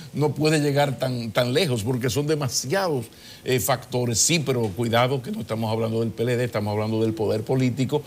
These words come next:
y de la administración del Estado. Por consiguiente, esto es demasiado, demasiado importante y vamos a tener que seguir prestándole, eh, atención. Pero hay una serie de, de, de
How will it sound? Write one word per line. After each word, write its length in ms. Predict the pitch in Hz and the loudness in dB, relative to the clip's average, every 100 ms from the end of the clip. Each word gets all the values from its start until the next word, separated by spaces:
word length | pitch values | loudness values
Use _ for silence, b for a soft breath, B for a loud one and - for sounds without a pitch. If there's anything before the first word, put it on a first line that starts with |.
| 220 139 | -4 2
y 80 | |
de 140 | 131 123 | 4 4
la 80 | 123 | 4
administración 680 | 120 120 113 117 101 113 | 2 -2 -2 -4 -4 -2
del 140 | 110 113 | -2 -2
Estado. 420 | 95 123 147 107 | -2 0 0 0
Por 140 | 101 | -4
consiguiente, 480 | 95 101 101 110 110 | -4 -4 -2 -2 -2
esto 140 | - 117 | -2 0
es 80 | |
demasiado, 640 | 117 110 95 117 127 123 - B B B B - | 0 0 0 0 2 0 -4 B B B B 0
demasiado 500 | 123 113 107 123 143 | 2 2 2 4 4
importante 760 | 135 113 95 - - 160 - | 2 0 -2 -4 -2 -2 0
y 40 | 110 | 0
vamos 240 | 113 117 | 2 0
a 60 | 123 | 0
tener 320 | 120 117 123 | 2 2 0
que 100 | 131 | 0
seguir 580 | - 107 107 117 127 95 B B B B | 0 2 2 4 2 0 B B B B
prestándole, 920 | - 123 - 120 127 123 113 110 98 90 B B | 0 0 2 0 2 4 4 4 2 -4 B B
eh, 200 | 98 101 - | -6 -4 0
atención. 600 | 117 123 107 - 165 127 | 2 4 4 4 4 4
Pero 180 | 135 147 | 4 4
hay 80 | 180 | 2
una 160 | 180 | 0
serie 380 | - 170 175 165 | 0 0 0 2
de, 320 | 139 120 117 | 2 2 0
de, 380 | 113 117 110 107 | -2 0 0 -2
de 360 | 104 110 107 | -2 -2 -2